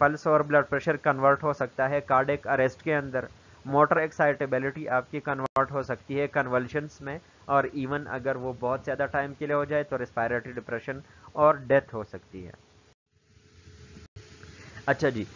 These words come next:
विथड्रॉ, जब आप इसको विथड्रॉ करेंगे, again ये हमारे पास stimulant है, ठीक है जी, आपको मतलब वो physical energy देता है, psychological energy देता है, आपको euphoria कराता है,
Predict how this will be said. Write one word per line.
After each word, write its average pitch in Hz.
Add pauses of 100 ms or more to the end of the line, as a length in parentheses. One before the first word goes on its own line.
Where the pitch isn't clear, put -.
(220)
विथड्रॉ, 147
जब 180
आप 165
इसको 180
विथड्रॉ 160
करेंगे, 107 (300)
again 143
ये 180
हमारे 165
पास 170
stimulant 165
है, 160 (520)
ठीक 131
है 151
जी, 151
आपको 131
मतलब 139
वो 117
physical 139
energy 135
देता 139
है, 131
psychological 127
energy 139
देता 131
है, 131
आपको 123
euphoria 131
कराता 135
है, 127